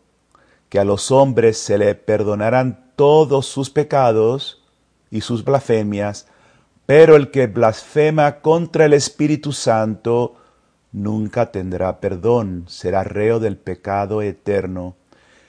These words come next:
¿Cuál es la blasfemia en contra del Espíritu Santo? Esto ocurre cuando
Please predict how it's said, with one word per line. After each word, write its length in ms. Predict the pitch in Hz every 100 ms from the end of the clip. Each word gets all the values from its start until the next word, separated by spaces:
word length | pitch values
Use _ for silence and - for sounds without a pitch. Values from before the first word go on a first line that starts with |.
| _ _ _ _ _ _
¿Cuál 220 | - 131
es 180 | 135 135
la 140 | 117 107
blasfemia 680 | 107 104 - 117 117 117
en 120 | 104 95
contra 420 | 107 104 101 95
del 140 | 95
Espíritu 480 | 92 - 101 92 -
Santo? 560 | - 98 92 85 90 90 _ _ _ _ _ _ _ _ _ _ -
Esto 260 | 90 -
ocurre 540 | 120 - 135 131 131 -
cuando 640 | 101 98 95 90 90 87